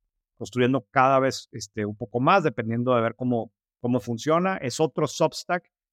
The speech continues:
Cuando te digo que hice un desmadre es porque al principio se llamaba White Paper Intel. Entonces la gente llegaba y quería leerlo y decía, "Ya pagué suscripción y este no me deja", y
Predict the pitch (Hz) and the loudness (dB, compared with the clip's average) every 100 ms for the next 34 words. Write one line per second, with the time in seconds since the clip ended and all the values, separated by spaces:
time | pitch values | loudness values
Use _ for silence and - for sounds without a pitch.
0 | _ _ - 135 123 143 165 175 147 - | _ _ -4 -2 0 0 0 2 0 2
1 | 165 160 147 147 147 156 - 127 113 110 | 0 0 0 0 0 -4 -6 -6 -4 -6
2 | 117 156 135 117 131 139 135 127 147 139 | 0 0 0 0 0 2 0 -2 -4 -2
3 | 131 147 143 143 165 _ _ _ - 147 | 0 0 -2 -4 -6 _ _ _ -2 -2
4 | - 147 127 139 123 156 160 165 156 117 | 0 -2 0 0 0 2 2 2 0 -2
5 | 120 135 135 151 160 156 135 147 139 151 | -2 0 0 0 0 0 0 -2 0 -2
6 | 135 - 127 110 160 170 156 147 151 143 | -4 -8 -10 -2 0 2 2 0 -2 -2
7 | 139 151 165 - 156 147 | 0 0 -2 0 0 0